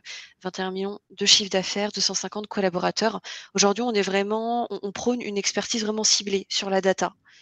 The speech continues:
C'est ce qui, euh, nous différencie des approches généralistes, euh, d'autres. Donc, du coup, on a des retours d'expérience, on a, on a, on a beaucoup, euh, voilà, on a fait beaucoup de choses, euh, au-, auprès de clients, de grands clients, euh, du secteur privé et du secteur public,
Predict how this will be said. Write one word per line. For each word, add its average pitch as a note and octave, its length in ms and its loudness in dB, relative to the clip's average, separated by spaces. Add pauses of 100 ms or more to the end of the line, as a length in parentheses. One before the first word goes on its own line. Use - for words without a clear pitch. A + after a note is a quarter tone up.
(200)
C'est - 140 -12
ce - 100 0
qui, F#3+ 280 -6
euh, F3+ 180 -4
nous F#3 140 -6
différencie G3 540 0
des G#3 140 -2
approches - 420 4
généralistes, G3 640 2 (200)
euh, F3+ 120 -4
d'autres. G3+ 440 -2 (460)
Donc, F3+ 80 -18
du F3+ 80 -10
coup, A3+ 120 -4
on G3+ 60 2
a A3 120 6
des A3+ 100 6
retours G#3+ 260 0
d'expérience, G#3+ 540 0
on - 20 -2
a, F#3+ 60 -2
on F#3 160 -6
a, F3+ 260 -8
on F#3 120 -4
a F3+ 120 4
beaucoup, A3 420 -4
euh, F3+ 180 2
voilà, F3 200 0
on E3+ 80 -4
a F3 60 -4
fait F#3 120 -4
beaucoup G3 200 -6
de - 80 2
choses, A#3 300 4 (680)
euh, E3+ 460 -2
au-, F#3+ 120 -4
auprès G3 220 -2
de - 80 -14
clients, G#3 340 2
de G#3 80 0
grands G3 220 -2
clients, G#3 400 0 (180)
euh, F#3 120 0
du E3+ 100 -4
secteur - 320 0
privé G#3+ 380 -2
et A#3 80 2
du G#3+ 120 -2
secteur - 380 -2
public, G3+ 480 -4